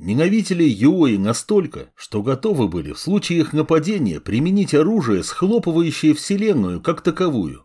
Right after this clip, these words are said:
и предупредили об этом готовящихся к атаке у юэев, продемонстрировав свою решимость путём уничтожения нескольких планетных систем,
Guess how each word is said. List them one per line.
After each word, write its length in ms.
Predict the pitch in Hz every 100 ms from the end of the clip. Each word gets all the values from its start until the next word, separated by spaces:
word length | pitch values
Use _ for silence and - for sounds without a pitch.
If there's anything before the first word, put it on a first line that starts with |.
| -
и 100 | 120
предупредили 760 | 156 202 202 202 233 185 113
об 220 | 78 85 160
этом 360 | 190 85 71
готовящихся 760 | 69 101 131 95 85 82 - -
к 60 | 95
атаке 500 | - 190 156 175 -
у 140 | 190
юэев, 640 | 135 165 120 82 67 - _
продемонстрировав 960 | 82 87 98 107 110 - 135 123 107 101
свою 300 | - 101 107
решимость 640 | 120 123 208 120 80 - -
путём 340 | 139 - 226
уничтожения 760 | 190 156 - 151 151 180 156 139
нескольких 640 | 143 202 196 156 156 139
планетных 540 | - 127 139 131 123 -
систем, 540 | 156 - - 71